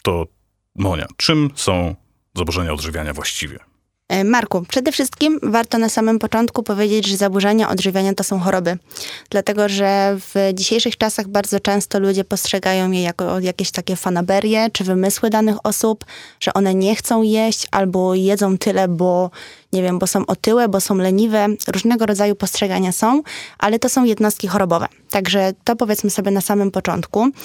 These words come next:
Speaker 2: No i jest to szkodliwy dla danej osoby sposób odżywiania się, bo ona albo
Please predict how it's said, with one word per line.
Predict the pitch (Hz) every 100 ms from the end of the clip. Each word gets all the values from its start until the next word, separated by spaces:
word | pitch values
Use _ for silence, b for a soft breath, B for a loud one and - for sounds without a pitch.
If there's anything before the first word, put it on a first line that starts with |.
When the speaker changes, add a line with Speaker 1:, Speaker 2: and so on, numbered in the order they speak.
| B B B -
Speaker 2:
No | 214
i | 214
jest | 226 -
to | 220
szkodliwy | - - 226 277 277 269
dla | 226 214
danej | 220 226 214 214 -
osoby | 196 - 190 170 175
sposób | 190 - 226 254 214
odżywiania | 202 196 196 190 180 170
się, | 185 185 196
bo | 196 190
ona | 208 208 208 -
albo | 208 214 233 247